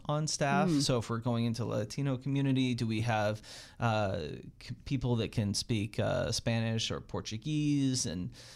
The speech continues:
Speaker 1: and, um, it gets into, you know, some of the work,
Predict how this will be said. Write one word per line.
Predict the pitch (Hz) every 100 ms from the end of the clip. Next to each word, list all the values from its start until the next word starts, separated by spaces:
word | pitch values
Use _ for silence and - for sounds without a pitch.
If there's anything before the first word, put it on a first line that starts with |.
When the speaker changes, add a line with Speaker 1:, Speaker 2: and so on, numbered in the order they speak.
| - -
Speaker 1:
and, | 123 110 110 113
um, | 113 113 104 - - - - - - - -
it | 147
gets | 151 165 170
into, | 175 180 - 139 127 123 113 -
you | 131
know, | 117
some | - 147
of | 131
the | 113
work, | 113 120 123